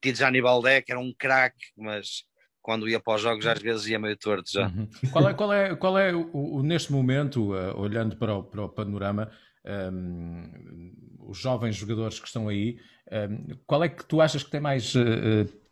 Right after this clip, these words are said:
Speaker 2: possibilidade e, e potencial para, para chegando ao final desta época dar o salto, eh, e se há algum, eh, com
Speaker 1: Nuno
Speaker 2: valores,
Speaker 1: Mendes.
Speaker 2: com valores que nos possam surpreender? Para além do Nuno
Speaker 1: Nuno
Speaker 2: Mendes,
Speaker 1: Mendes,
Speaker 2: era isso que
Speaker 1: fantástico.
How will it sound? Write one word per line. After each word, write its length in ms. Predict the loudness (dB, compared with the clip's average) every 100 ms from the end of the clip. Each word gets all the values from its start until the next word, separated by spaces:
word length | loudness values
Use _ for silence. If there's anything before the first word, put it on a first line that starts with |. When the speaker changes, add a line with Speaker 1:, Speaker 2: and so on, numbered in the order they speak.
| -18 -6
Speaker 2:
possibilidade 540 | 4 8 10 8 8
e, 260 | 4 2 0
e 40 |
potencial 680 | 0 4 4 6 8 8 8
para, 320 | 6 6 4 -8 -4
para 160 | 2 2
chegando 320 | 4 4 6
ao 60 | 6
final 240 | 6 4 6
desta 260 | 4 4
época 240 | 2 2 4
dar 140 | 4
o 60 | 2
salto, 720 | 0 2 2 0 -2 -2 -4 -12 _ -6
eh, 360 | -2 -2 -2 -2
e 120 | -2
se 220 | 2 6
há 60 | 8
algum, 440 | 8 6 4 2 0 -16 _
eh, 80 | -8
com 140 | 0 2
Speaker 1:
Nuno 140 | 6
Speaker 2:
valores, 220 | 6 6
Speaker 1:
Mendes. 180 | 4 0 _ _ _ -2
Speaker 2:
com 80 | 4
valores 220 | 6 6 4
que 60 |
nos 100 | 0
possam 260 | 4 2 2
surpreender? 520 | 0 2 2 2 -2 0
Para 180 | 4 8
além 160 | 8
do 80 | 8
Nuno 120 | 6
Speaker 1:
Nuno 100 | 8
Speaker 2:
Mendes, 140 | 8 8
Speaker 1:
Mendes, 40 | 8
Speaker 2:
era 80 | 4
isso 120 | 0
que 60 | -2
Speaker 1:
fantástico. 720 | -2 _ 4 4 2 -8